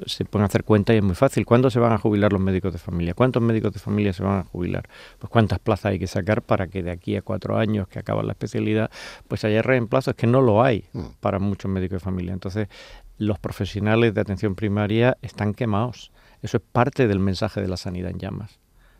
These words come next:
Speaker 1: Es decir, se han quemado los profesionales sanitarios. N-, el récord de contagios que hubo durante la pandemia de profesionales, esto clama al cielo, o sea, es realmente u-, un error funesto,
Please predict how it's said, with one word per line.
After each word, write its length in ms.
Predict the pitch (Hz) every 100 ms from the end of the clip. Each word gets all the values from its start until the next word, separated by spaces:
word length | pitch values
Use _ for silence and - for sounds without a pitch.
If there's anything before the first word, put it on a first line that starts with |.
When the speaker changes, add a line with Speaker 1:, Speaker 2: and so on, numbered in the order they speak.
| _
Speaker 1:
Es 100 | -
decir, 160 | 107 -
se 220 | - 104
han 160 | 95
quemado 480 | 98 117 101 120 -
los 100 | 95
profesionales 440 | - - 104 98 87
sanitarios. 440 | 92 92 92 95 - - - _
N-, 380 | 117 110 113 113 - 104 - -
el 280 | 101 117 104
récord 520 | - 151 - 175 151
de 100 | 127
contagios 720 | - 98 - 117 - 117 95
que 100 | -
hubo 80 | 107
durante 300 | 104 101 98
la 80 | 101
pandemia 480 | 95 92 95 101 95
de 80 | 92
profesionales, 840 | 92 87 87 95 92 95 110 - - - - -
esto 240 | - - 127
clama 260 | 143 147
al 80 | 143
cielo, 320 | - 110 123
o 60 | 135
sea, 240 | - 107
es 260 | - 104 92 -
realmente 800 | 101 104 110 107 107 104 143 143 - - - -
u-, 160 | 110 -
un 280 | 110 107
error 300 | 113 - 117
funesto, 760 | - - 131 110 113 - - -